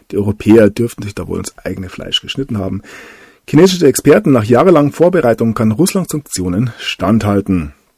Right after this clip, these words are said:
Ja, man stuft die Fähigkeit Russlands, mögliche Sanktionen des Westens standzuhalten, als sehr hoch ein.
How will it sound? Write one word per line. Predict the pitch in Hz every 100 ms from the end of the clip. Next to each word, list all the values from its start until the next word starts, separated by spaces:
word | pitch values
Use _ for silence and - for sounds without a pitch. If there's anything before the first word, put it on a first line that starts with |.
| _ _ _
Ja, | - 98 - _ _ _ -
man | 95 95
stuft | - 131 123 -
die |
Fähigkeit | 107 120 120 104 160
Russlands, | 180 113 107
mögliche | 127 -
Sanktionen | 101 - 107
des | 95
Westens | 95 - 110
standzuhalten, | - - 104 -
als | - -
sehr | 117
hoch | 139 156
ein. | 82